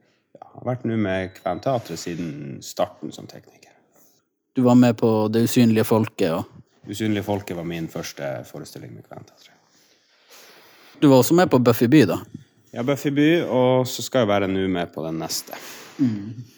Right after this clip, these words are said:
Speaker 1: Mm.
Speaker 2: Hvordan er det å, eh, være med et kvensk teater på tur?
Speaker 1: Det har vært en spennende reise med det kvenske teatret, og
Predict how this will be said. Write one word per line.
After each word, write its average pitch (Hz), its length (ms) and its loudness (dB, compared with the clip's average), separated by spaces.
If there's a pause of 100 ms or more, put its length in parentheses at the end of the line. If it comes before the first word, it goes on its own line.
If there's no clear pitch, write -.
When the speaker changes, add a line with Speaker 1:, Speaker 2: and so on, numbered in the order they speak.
(160)
Speaker 1:
Mm. 87 220 -12 (840)
Speaker 2:
Hvordan 185 320 0
er 185 60 4
det 104 100 -4 (160)
å, 131 140 2 (180)
eh, 113 400 4 (180)
være 123 240 4
med 117 180 4
et - 200 -12
kvensk - 480 0
teater 131 460 2
på 131 500 0
tur? 117 240 0 (320)
Speaker 1:
Det - 360 -20
har 101 100 -8 (100)
vært 107 60 -8
en 104 400 -6
spennende 90 960 -8
reise 101 420 -6
med 80 800 -14
det 85 140 -16
kvenske 92 420 -14
teatret, 85 600 -12
og 82 500 -10